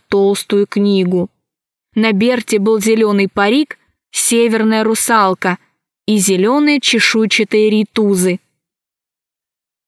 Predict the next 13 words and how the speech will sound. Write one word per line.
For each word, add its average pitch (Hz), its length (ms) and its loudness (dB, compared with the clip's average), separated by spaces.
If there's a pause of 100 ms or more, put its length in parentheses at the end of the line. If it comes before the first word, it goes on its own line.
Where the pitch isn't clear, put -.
"Здравствуй, 277 720 0 (100)
коллега", 262 680 2 (460)
сказала 233 560 0
Берта 277 560 0 (100)
Алисе. 220 680 0 (440)
"Что - 320 0
нового?" 240 520 0 (1000)
"У 247 60 -2
меня 233 360 2
каникулы 302 600 0
начались", 269 680 0 (560)
сказала 220 560 0
Алиса. 208 480 0